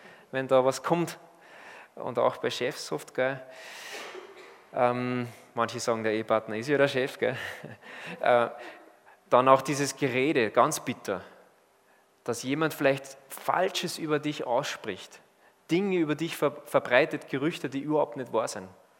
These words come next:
Puh, also da geht der, da kann schon mal der, doch,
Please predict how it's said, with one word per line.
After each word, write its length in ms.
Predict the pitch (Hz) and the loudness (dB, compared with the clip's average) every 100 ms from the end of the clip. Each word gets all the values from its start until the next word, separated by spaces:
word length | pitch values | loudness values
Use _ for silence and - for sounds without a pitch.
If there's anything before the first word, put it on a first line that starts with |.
| _ _ _ - - 359 - | _ _ _ -18 -14 -12 -8
Puh, 220 | 156 131 101 - - _ _ _ - | -2 -2 -4 -10 -20 _ _ _ -10
also 200 | 110 123 | -8 2
da 160 | 131 | 2
geht 260 | 131 143 143 | 4 2 4
der, 520 | 135 131 127 120 117 - - - - - - _ - | 6 6 6 2 -6 -18 -20 -20 -20 -20 -20 _ -6
da 100 | 120 | -2
kann 240 | 131 123 | 2 2
schon 140 | 139 | 2
mal 120 | 131 127 | 2 2
der, 120 | 131 | 2
doch, 340 | 131 127 - | 2 0 0